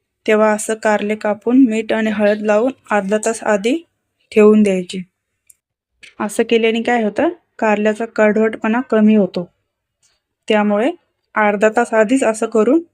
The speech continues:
ठेवायचे कारल्याला. आता अर्ध्या तासासाठी मी कारले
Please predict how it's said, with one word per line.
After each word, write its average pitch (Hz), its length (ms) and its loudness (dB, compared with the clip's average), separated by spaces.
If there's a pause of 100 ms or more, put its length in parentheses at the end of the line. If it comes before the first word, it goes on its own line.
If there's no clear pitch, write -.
ठेवायचे 202 360 -4
कारल्याला. 180 460 -6 (1500)
आता 233 340 0
अर्ध्या 214 280 0
तासासाठी 220 460 -4
मी 226 100 -2
कारले 220 420 0